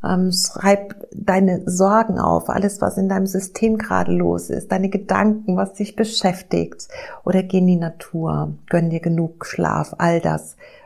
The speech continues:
was du brauchst, um in einen liebevollen Dialog mit deinem Körper zu gehen. Dann auch ganz wichtig,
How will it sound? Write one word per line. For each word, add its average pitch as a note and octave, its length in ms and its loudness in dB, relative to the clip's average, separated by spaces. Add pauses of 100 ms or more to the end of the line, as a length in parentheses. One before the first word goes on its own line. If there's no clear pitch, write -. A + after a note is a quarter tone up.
(100)
was - 440 0 (200)
du - 80 -10
brauchst, - 520 -2
um D#3 100 -2
in - 120 -2
einen D3 180 -2
liebevollen D#3+ 720 2
Dialog D#3+ 580 0 (340)
mit E3+ 160 -2
deinem E3 240 0
Körper - 400 -4
zu - 160 -8
gehen. D3 480 -6 (1120)
Dann E3 240 4
auch - 200 0
ganz - 300 -4
wichtig, F#3 440 -2